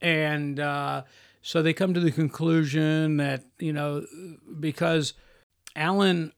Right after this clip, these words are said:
Ruck's character, uh, plays Tommy Lee Jones's character's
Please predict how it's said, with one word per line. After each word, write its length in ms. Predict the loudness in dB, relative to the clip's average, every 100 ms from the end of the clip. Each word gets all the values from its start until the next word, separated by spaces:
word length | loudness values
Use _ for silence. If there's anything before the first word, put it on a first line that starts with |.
| _
Ruck's 420 | -8 -2 0 0 0
character, 720 | 0 0 -2 -4 -4 -6 -8 _ _ _ -12
uh, 460 | -8 -6 -6 -8 -12 -14 -14
plays 640 | -4 0 0 0 0 -2 -8 _ _ _ _ _ _ _
Tommy 320 | -2 0 2 2
Lee 160 | 0
Jones's 540 | 0 2 2 0 -4 -8
character's 500 | -4 -4 -4 -8